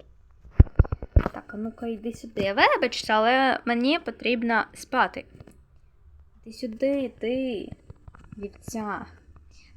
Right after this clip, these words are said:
Все, ще їжа попадала. Так,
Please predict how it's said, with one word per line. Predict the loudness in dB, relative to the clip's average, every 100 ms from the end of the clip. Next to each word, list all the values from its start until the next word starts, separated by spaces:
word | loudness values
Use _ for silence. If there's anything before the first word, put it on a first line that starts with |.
| -16
Все, | -14 -14 -16 -20 _
ще | -10 -6
їжа | -4 -2 0 0 -2 -6 -20 -20 -20 -20 -20
попадала. | -10 -8 -6 -10 -12 -18 -18 -12
Так, | -10 -10 -12